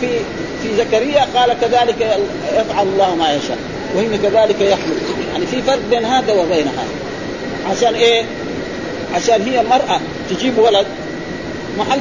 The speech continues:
تهمة، ولذلك قال، هنا قال: "يخلق ما يشاء"، وهناك في زكريا قال: "يفعل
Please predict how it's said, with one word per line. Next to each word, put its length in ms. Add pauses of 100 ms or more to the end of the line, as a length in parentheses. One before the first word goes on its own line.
تهمة، 280 (1400)
ولذلك 540
قال، 300 (240)
هنا 360
قال: 180
"يخلق 320 (180)
ما 100
يشاء"، 300 (420)
وهناك 320
في 240
زكريا 500
قال: 120
"يفعل 380